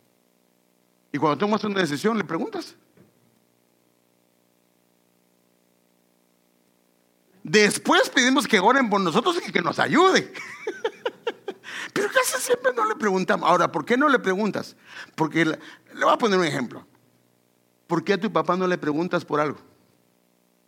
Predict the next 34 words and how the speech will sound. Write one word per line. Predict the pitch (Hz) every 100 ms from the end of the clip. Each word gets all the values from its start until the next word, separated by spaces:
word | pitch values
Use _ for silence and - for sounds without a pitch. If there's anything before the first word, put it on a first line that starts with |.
| 60 60 60 60 60 60 60 _ 60 _ _ _ _ _ _ _ _ _ _
O | -
está | - 143
resentido, | 151 151 127 113 190 247 269 262 240 165 _
o | -
no | 113 113
está | 135
de | 113
acuerdo | 110 117 113
con | 113 120
él, | 196 254 254 - -
o | 117
está | 107 127
molesto | 123 123 113 120 113 113
con | - 113
él. | 120 - _ _ _ _ - -
Pero | - 147 127
si | 139
la | 120
relación | 104 113 104 165 214
es |
muy | 202 208
buena, | 214 302 269 - - _ _ -
cuando | 123 117
va | 127
a |
hacer | 165 208
algo, | 262 202
¿qué |
va | 180
a | 139
hacer? | 120 - _ _ _ _ _ _ _ _ _
"Papá, | - 113 123
fíjate | 113 127 120 131
que | 131 110 92